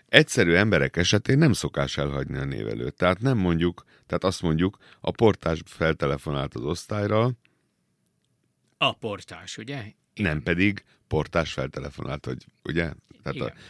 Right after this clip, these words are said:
Speaker 1: ilyenkor nem hagyjuk el a név előtt. Ö,
Speaker 2: A gázszerelő
Speaker 1: Ádám.
Speaker 2: holnap jön.
Speaker 1: És nem gázszerelő holnap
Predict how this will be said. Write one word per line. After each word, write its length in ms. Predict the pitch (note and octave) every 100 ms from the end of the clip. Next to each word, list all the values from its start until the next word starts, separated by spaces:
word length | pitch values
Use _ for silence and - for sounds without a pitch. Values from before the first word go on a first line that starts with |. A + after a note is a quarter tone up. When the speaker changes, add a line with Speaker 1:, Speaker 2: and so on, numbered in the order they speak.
| -
Speaker 1:
ilyenkor 460 | - G#2 E2 - D2+
nem 120 | D2+
hagyjuk 340 | C#2+ C#2 C#2
el 80 | B1+
a 40 | B1
név 220 | B1 A1+
előtt. 320 | G#1 - - _ - - _ _ _
Ö, 520 | - D#2 D#2+ D#2+ D#2 - _ _ _ _ _ _ _ _ _ _
Speaker 2:
A 140 | B2+
gázszerelő 640 | A2 C3 G2 F2+ E2+ A2 A2+
Speaker 1:
Ádám. 100 | G#2
Speaker 2:
holnap 380 | G#2+ F#2+ F2 -
jön. 260 | - - - _ _ _ _ _
Speaker 1:
És 220 | - E2
nem 300 | - D#2+ D#2+ -
gázszerelő 580 | - D2 C#2+ - - - -
holnap 240 | - -